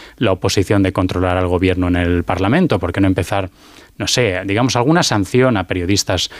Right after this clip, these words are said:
eh, críticos, alguna limitación a la capacidad de hacer campaña de los partidos de la oposición? Si al final el bien fundamental es que no gobierne la derecha, ¿quién nos garantiza que esto no es el, la vía de entrada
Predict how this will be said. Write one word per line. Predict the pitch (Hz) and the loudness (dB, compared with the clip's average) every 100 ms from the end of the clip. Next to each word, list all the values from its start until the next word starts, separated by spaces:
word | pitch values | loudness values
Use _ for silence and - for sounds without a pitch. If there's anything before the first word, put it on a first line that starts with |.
| - - | -20 -6
eh, | 107 92 90 | 0 2 2
críticos, | 147 175 135 104 98 92 | 2 2 2 0 0 0
alguna | 98 110 165 | 0 2 2
limitación | 127 104 90 82 151 160 131 104 | 2 0 -2 -2 2 4 4 0
a | - 98 92 90 - - | -2 0 0 -2 -8 -6
la | 120 | -4
capacidad | - 98 92 104 101 | -2 -4 -2 0 0
de | 98 | 0
hacer | 87 95 | -2 -4
campaña | - 92 113 110 | -4 -2 0 0
de | |
los | 92 | -2
partidos | - 95 113 | -4 0 2
de | 98 | 2
la | |
oposición? | 92 101 110 123 135 - - - | 0 0 0 0 -2 -4 -20 -8
Si | - - | -2 2
al | 135 | 2
final | 120 139 156 190 185 | 0 -2 0 0 -2
el | 123 113 | 0 2
bien | 117 147 160 135 | 4 4 4 0
fundamental | - 117 98 92 90 | 0 0 2 0 0
es | 85 | -2
que | - | 0
no | 110 | 0
gobierne | 120 113 104 101 | 2 2 2 2
la | 92 | 0
derecha, | 95 135 - 180 - - - - - _ _ _ _ - - | 0 0 -2 -6 -8 -20 -20 -20 -20 _ _ _ _ -20 -2
¿quién | 143 160 | 2 2
nos | 165 | 0
garantiza | 127 120 110 135 127 | 0 -2 0 -2 -4
que | 147 107 | -2 0
esto | 104 127 | 0 0
no | 107 | 0
es | 110 110 | 2 0
el, | 95 92 104 | 0 0 -2
la | 107 92 | 0 2
vía | 101 117 | 4 2
de | 113 | 0
entrada | 104 110 117 | -2 -2 -2